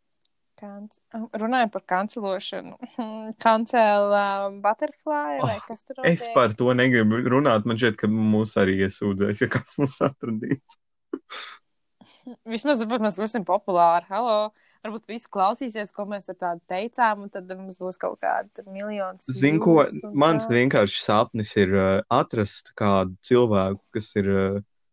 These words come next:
Speaker 2: um, ies-, nu, tā kā noslīcis make-upā, um, uztaisīt, ā, uzņēmumu sijā, nosaukt to par sviestspārnīti un, ā, nopirkt moci, uztaisīt fotosesiju un aizlaist pasaulē un viss.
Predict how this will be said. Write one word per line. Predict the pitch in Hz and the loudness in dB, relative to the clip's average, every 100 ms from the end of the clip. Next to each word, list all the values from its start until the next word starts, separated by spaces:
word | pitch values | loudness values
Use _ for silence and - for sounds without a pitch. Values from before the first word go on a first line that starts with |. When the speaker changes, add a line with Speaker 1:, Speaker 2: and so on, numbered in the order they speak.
| _ | _
Speaker 2:
um, | - 101 98 95 101 - | -4 0 0 0 -4 -6
ies-, | - 127 131 - | 2 2 2 -2
nu, | 131 127 127 | -6 0 2
tā | 139 | 2
kā | - 104 | 2 2
noslīcis | 101 113 135 - 190 165 - 127 | 4 4 2 4 4 4 -2 0
make-upā, | 117 131 156 - 175 151 139 _ _ _ | 0 2 -2 0 0 0 -4 _ _ _
um, | - 107 104 104 104 104 - _ _ | 0 2 4 4 2 2 -2 _ _
uztaisīt, | 123 135 131 110 - 107 104 - | 0 2 2 2 2 2 2 2
ā, | 101 101 - - | 4 4 0 0
uzņēmumu | 131 151 151 127 117 110 110 | 0 0 0 2 2 0 -2
sijā, | - 151 156 120 113 110 110 - | -2 2 4 4 2 0 -2 -14
nosaukt | - 127 127 - 104 101 - - | 0 2 2 2 2 2 -4 -20
to | - 113 110 | -4 0 2
par | 104 98 | 2 0
sviestspārnīti | - 135 156 - - - 113 107 107 104 104 110 | 0 2 2 0 -6 0 2 2 2 2 2 2
un, | 104 101 98 | 0 2 0
ā, | 98 95 98 | 0 0 0
nopirkt | 101 113 107 101 92 - | 0 -2 0 -2 -2 2
moci, | 107 135 - - | 4 4 2 0
uztaisīt | 110 120 - 101 104 104 | 0 0 -2 -2 -2 0
fotosesiju | 123 143 120 104 107 - 110 104 | 0 4 2 2 -4 -4 -2 0
un | 104 | 2
aizlaist | 110 101 98 98 | 2 2 0 -2
pasaulē | - 107 - - - 50 50 | -4 -10 -10 -10 -6 -4 -6
un | 50 | -8
viss. | - - - | -10 -12 -16